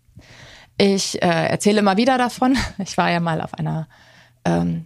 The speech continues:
oder zweimal sogar insgesamt auf einer Fachtagung für Kinder mit emotional-sozialen Störungen.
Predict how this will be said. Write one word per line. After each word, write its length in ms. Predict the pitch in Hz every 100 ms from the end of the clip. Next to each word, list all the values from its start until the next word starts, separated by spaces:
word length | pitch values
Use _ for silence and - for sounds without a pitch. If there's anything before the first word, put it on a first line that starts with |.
| -
oder 140 | 139 135
zweimal 440 | - - 180 208
sogar 180 | 185 175
insgesamt 380 | 170 180 165 -
auf 100 | -
einer 180 | 160
Fachtagung 720 | - - - 180 185 185 180 175
für 300 | - 175 165
Kinder 260 | - 185
mit 160 | 170 160
emotional-sozialen 1400 | 165 165 - 165 156 165 - - - - 165 160 147 147
Störungen. 760 | - 196 233 262 269 269 277